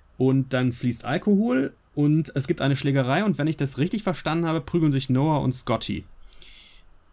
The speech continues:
Der, äh, jüngere Bruder von Cole, der ja mit Whitney rumgemacht hat. Und wie wir auch erfahren,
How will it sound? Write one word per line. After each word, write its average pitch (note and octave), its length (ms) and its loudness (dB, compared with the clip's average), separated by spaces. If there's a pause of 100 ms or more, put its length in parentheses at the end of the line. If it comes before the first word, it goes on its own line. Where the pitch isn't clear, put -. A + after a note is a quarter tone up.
(260)
Der, G#2+ 400 -4 (920)
äh, A2+ 420 -4 (340)
jüngere C#3 480 4
Bruder G3+ 420 2
von F3 240 -2
Cole, F3 360 2
der C3 200 2
ja C#3+ 160 2
mit B2+ 260 2
Whitney A2+ 300 2
rumgemacht A2 540 -2
hat. D3+ 180 -2
Und C4+ 300 2
wie A#2 120 2
wir A2+ 180 -4
auch D#3+ 160 2
erfahren, F#3 600 0